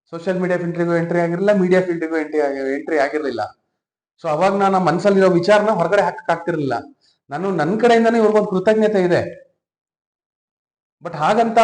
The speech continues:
ಬೇರೆಯವ್ರು ಯಾರೋ ಮಾಡ್ತಾ ಇಲ್ಲ, ಇನ್ಯಾರೋ ಮಾಡ್ತಾ ಇಲ್ಲ ಅನ್ನೋ ಉದ್ದೇಶ ಇಲ್ಲ. ಅವ್ರವ್ರ ಕೈಯಲ್ಲಿ ಆಗೋ ಕೆಲಸ ಅವ್ರು ಮಾಡ್ತಾ ಇದ್ದಾರೆ ಎಲ್ಲರೂ ಕೂಡ. ನನ್ನ ಉದ್ದೇಶ ಏನು, ಜನರಿಗೆ ಉಪಯೋಗ ಆಗ್ಬೇಕು. ಎಲ್ಲಿ ಉಪಯೋಗ ಆಗ್ಬೇಕು, ಅವಶ್ಯಕತೆ ಇರೋ ಜಾಗದಲ್ಲಿ ಉಪಯೋಗ ಆಗ್ಬೇಕು.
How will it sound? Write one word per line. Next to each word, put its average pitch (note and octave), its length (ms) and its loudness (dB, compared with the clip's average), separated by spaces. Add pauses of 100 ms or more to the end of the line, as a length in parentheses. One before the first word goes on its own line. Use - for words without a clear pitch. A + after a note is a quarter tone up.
(140)
ಬೇರೆಯವ್ರು A3 340 6
ಯಾರೋ G#3+ 200 6
ಮಾಡ್ತಾ G3+ 340 4
ಇಲ್ಲ, G3+ 140 4
ಇನ್ಯಾರೋ G3+ 360 4
ಮಾಡ್ತಾ G3 300 2
ಇಲ್ಲ G3 120 2
ಅನ್ನೋ F3+ 200 0
ಉದ್ದೇಶ E3+ 220 -2
ಇಲ್ಲ. D#3 200 0
ಅವ್ರವ್ರ D#3 540 4
ಕೈಯಲ್ಲಿ A3+ 260 4
ಆಗೋ G#3+ 200 4
ಕೆಲಸ G3+ 220 -2
ಅವ್ರು F3+ 200 4
ಮಾಡ್ತಾ F3+ 280 2
ಇದ್ದಾರೆ E3 260 -2
ಎಲ್ಲರೂ D3+ 280 0
ಕೂಡ. A#2 180 -6 (1160)
ನನ್ನ G#3+ 260 -2
ಉದ್ದೇಶ G#3+ 300 2
ಏನು, F#3 380 0 (360)
ಜನರಿಗೆ A3 400 4
ಉಪಯೋಗ F#3 400 4
ಆಗ್ಬೇಕು. A2+ 500 -2 (1700)
ಎಲ್ಲಿ A3 340 2
ಉಪಯೋಗ G#3 380 4
ಆಗ್ಬೇಕು, F3 420 2
ಅವಶ್ಯಕತೆ F#3+ 580 2
ಇರೋ D#3+ 140 0
ಜಾಗದಲ್ಲಿ D3 360 -2
ಉಪಯೋಗ A#2 280 -10
ಆಗ್ಬೇಕು. G#2+ 380 -16